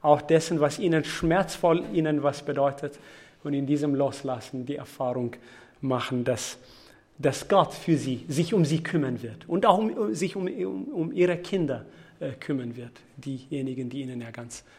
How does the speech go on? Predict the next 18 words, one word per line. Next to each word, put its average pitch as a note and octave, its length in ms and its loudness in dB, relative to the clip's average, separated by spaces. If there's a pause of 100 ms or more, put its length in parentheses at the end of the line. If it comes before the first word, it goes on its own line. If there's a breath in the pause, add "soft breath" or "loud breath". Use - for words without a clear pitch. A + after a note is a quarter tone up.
(120 soft breath)
ganz, A#2 340 -6
ganz B2+ 240 -4
besonders A#2+ 480 -4
am C3 100 -6
Herzen, B2 460 -10 (540 loud breath)
äh, B2+ 600 -8
liegen. A#2+ 440 -4 (580 soft breath)
Und C#3 160 0
dass - 240 -2
dadurch F3 640 10 (760 loud breath)
in C#3+ 340 4
die, G#3 280 4
in D#3+ 120 4
dieser D3+ 300 10
leidvollen D#3+ 640 10
Geschichte D3 600 -2 (680 soft breath)
Beziehung D#3 800 2 (140)
besser B2+ 500 0